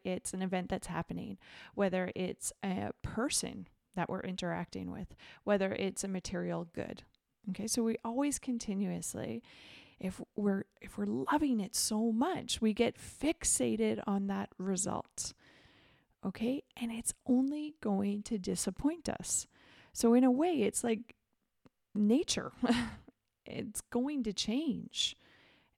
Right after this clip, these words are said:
And the inevitable thing is we will continuously be disappointed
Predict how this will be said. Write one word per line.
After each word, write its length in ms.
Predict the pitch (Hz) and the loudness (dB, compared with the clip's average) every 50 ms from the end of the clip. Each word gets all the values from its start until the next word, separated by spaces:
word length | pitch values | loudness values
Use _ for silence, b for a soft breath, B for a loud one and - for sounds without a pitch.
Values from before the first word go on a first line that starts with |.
| _ _ _ _ _ _ _ _ - | _ _ _ _ _ _ _ _ -2
And 180 | 220 202 208 | 0 2 4
the 120 | 208 214 208 | 4 4 4
inevitable 600 | 208 208 220 240 254 262 247 196 202 196 196 185 - | 4 4 4 4 4 4 4 4 2 0 -4 -2 0
thing 260 | 247 254 294 311 277 | 2 2 2 4 2
is 220 | 226 208 - - | 0 0 0 2
we 120 | 202 190 185 | 2 4 4
will 260 | 185 190 185 185 - - | 4 2 0 -4 -8 -10
continuously 1120 | - 208 196 190 - 214 202 208 208 214 214 202 202 196 190 - - - 208 196 202 214 214 202 - | -8 -8 -8 -6 -4 -4 -2 -2 -2 -2 -4 -4 -4 -4 -6 -6 -6 -6 -6 -4 -6 -6 -8 -8 -6
be 200 | 202 196 190 196 | -6 -4 -4 -4
disappointed 1000 | 185 208 196 180 - 202 180 - - - 254 285 302 - - - - - - | -2 -2 -2 -2 -2 -4 -4 -6 -6 -4 -2 -2 -2 -2 -2 -4 -4 -6 -8